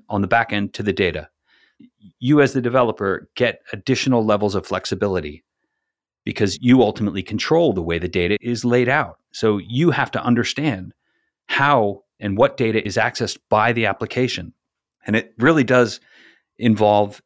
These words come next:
introspection, looking at the data elements that are interacted upon by the users. I like to use Netflix, for example. When you fire up Netflix, there's a common pattern of use,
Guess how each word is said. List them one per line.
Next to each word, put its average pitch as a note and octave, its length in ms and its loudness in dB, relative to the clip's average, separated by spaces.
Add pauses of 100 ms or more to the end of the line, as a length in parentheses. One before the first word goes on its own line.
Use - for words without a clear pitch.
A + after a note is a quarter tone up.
introspection, A2+ 840 -2 (400)
looking A#2+ 280 2
at G#2 280 -2 (420)
the G#2+ 160 -2
data A#2 340 2
elements A2+ 420 0
that G#2 140 2
are F#2 380 0 (180)
interacted A2 520 0
upon F2 360 -4
by G#2+ 260 2
the G2+ 120 -4
users. G#2 500 -2 (380)
I D3 120 2
like F#3+ 160 4 (100)
to A#2+ 120 -8
use C3+ 200 2
Netflix, G2+ 480 -2
for F2+ 120 -8
example. D#2+ 400 -10 (920)
When B2 140 4
you B2 80 6
fire D#3+ 240 4
up - 100 -2
Netflix, A2 380 -6
there's G#2 160 0
a G#2+ 60 0
common B2+ 640 2 (460)
pattern A2+ 540 0
of F2+ 180 -2
use, F2 480 -4